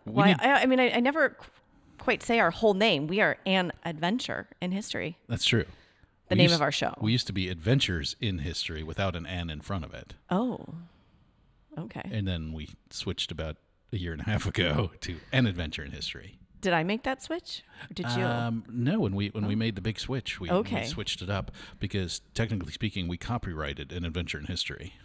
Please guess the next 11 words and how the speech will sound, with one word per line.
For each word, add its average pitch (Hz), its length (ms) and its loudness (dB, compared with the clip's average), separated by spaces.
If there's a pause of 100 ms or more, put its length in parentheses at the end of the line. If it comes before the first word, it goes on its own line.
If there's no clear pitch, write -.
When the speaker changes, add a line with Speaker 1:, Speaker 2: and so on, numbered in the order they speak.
(100)
Speaker 2:
Okay. 175 380 0 (440)
Good. 185 220 4
Oh, 170 160 2
that's 160 240 0
good. - 260 -2
Speaker 1:
Back 101 240 2
at 104 80 0
the 90 60 -8
bicentennial 98 720 0
days. 73 560 -6
<laughs> - 60 -6